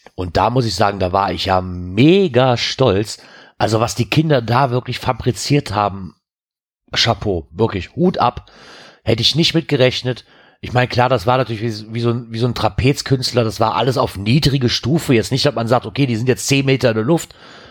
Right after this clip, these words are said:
aber so zwei, drei Meter waren das schon und die haben sich echt viel getraut, die Kiddies. Ne, also da mal so freihändig in so einem Reifen zu schwingen, wo man sich nur mit den Beinen festhält.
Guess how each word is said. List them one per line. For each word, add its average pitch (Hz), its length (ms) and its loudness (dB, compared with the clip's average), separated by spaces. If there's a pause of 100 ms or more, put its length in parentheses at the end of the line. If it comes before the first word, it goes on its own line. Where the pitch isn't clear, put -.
(300)
aber 143 180 2
so 135 100 2
zwei, 127 360 0
drei 117 220 2
Meter 113 520 0
waren 160 320 0
das 160 160 2
schon 220 420 4
und 107 200 -4
die 107 120 -2
haben 117 200 0
sich 117 220 -6
echt 135 180 0
viel 143 220 -4
getraut, 170 400 0
die 214 80 -4
Kiddies. 90 440 -4 (760)
Ne, 113 120 -4
also 127 200 0
da 110 180 2
mal 117 120 0
so 104 120 -4
freihändig 127 600 0
in 120 120 -6
so 117 80 2
einem 110 160 -2
Reifen 117 340 0
zu - 120 -6
schwingen, 165 300 -2
wo 143 80 2
man 120 120 2
sich 107 160 -8
nur 147 80 0
mit 131 120 -4
den 98 140 -2
Beinen 110 300 0
festhält. 165 540 0